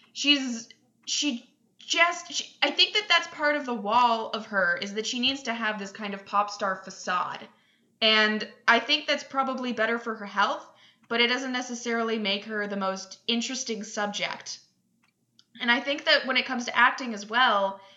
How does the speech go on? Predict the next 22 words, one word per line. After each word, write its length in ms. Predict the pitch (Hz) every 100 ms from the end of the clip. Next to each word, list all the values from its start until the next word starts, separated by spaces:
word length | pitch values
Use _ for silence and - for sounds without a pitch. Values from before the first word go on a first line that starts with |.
| _
it 60 | 220
can 160 | 226 254
be 340 | 262 208 - _
difficult 760 | 262 277 247 240 220 214 - -
to 320 | 247 226 208
get 260 | 196 277 220
by 260 | 208 233
that, 260 | 220 180 185
to 80 | -
be 120 | 214
able 160 | 214 208
to 80 | 196
take 260 | 202 202
these 240 | 220 202 202
more 200 | 196 185
heady, 360 | 185 196 185
dramatic 540 | 185 185 180 180 175 180
roles, 560 | 180 180 160 - - - _ _ _ -
even 240 | 233 226
though 140 | 220 208
she 200 | - 214
did 300 | 202 196